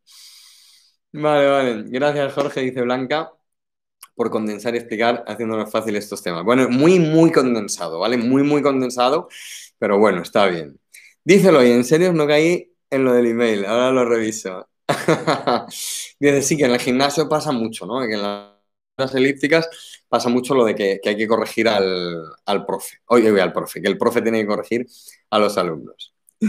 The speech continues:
Muy bien, chicos, pues, pues nada más. Eh, esto es, esto es un poco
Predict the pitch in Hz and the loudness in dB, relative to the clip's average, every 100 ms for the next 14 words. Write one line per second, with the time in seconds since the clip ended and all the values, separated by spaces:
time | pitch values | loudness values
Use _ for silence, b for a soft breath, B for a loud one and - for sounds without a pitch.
0 | 208 B B B B B - 170 214 240 | -4 B B B B B 2 6 8 8
1 | 175 190 156 170 170 127 - - - 123 | 6 4 2 2 4 2 0 -6 2 4
2 | 120 117 113 110 107 101 98 - - - | 6 4 4 2 0 -2 -4 -6 -10 -8
3 | 110 117 156 151 107 135 135 - 95 98 | -6 0 2 2 0 -2 -4 -10 -6 -4
4 | 95 95 92 90 78 110 170 - - 104 | -4 -4 -6 -8 -10 -10 -10 -10 -10 -10
5 | - - 156 135 117 113 131 127 | -8 -4 -4 -2 -4 2 2 2